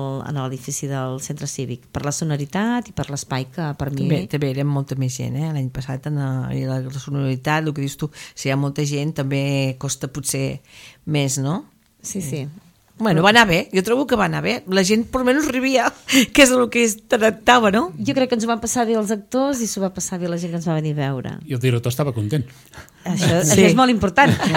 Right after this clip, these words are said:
Speaker 3: Molt important, sí.
Speaker 1: Això és molt
Speaker 3: Eh,
Speaker 1: important per poder t-, tornar a comptar amb ell.
Speaker 3: el públic, jo crec, per lo-, les, la informació que m'ha anat arribant, doncs, penso que s'ho va passar bé. He trobat dos persones, diu, que volen repetir, que volen anar a veure Sant Julià.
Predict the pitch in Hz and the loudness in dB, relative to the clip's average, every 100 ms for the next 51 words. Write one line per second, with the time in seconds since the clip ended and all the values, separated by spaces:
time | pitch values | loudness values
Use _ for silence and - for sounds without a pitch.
0 | - - 381 - - 127 170 127 123 127 | 6 8 8 8 4 4 2 2 -2 -4
1 | 127 131 117 175 - - - - - 139 | -6 -6 -6 -8 -14 -18 -20 -12 -2 0
2 | 139 - 220 208 208 226 233 247 214 190 | 2 2 2 0 0 -2 -2 2 2 0
3 | - 196 208 196 196 196 190 214 135 - | -8 -2 0 0 2 0 2 2 2 4
4 | 180 226 170 147 143 127 127 117 110 110 | 4 4 2 0 0 -2 -2 -6 -4 -8
5 | 110 107 107 104 - - 113 107 - - | -8 -8 -6 -8 -12 -10 -6 -6 -6 -10
6 | - 113 110 117 110 120 127 127 123 117 | -8 -6 -4 -4 -4 -4 -2 0 2 0
7 | 110 113 101 120 139 117 107 92 - - | -2 -2 -2 -4 -4 -6 -8 -12 -14 -20
8 | - 123 - 101 98 - 104 117 107 107 | -20 -20 -16 -16 -16 -12 -8 -4 -4 -4
9 | - 101 107 139 131 - - - - _ | -4 -2 -2 -2 -4 -20 -20 -20 -20 _
10 | - 147 190 165 180 165 151 185 156 160 | -4 0 2 2 0 -2 -2 -2 -4 -4
11 | 139 151 135 127 123 185 165 139 131 123 | -2 -2 -2 -4 -6 -8 -6 -6 -2 -2
12 | 123 117 110 - 110 110 104 113 | -2 -2 -4 -6 -6 -6 -8 -8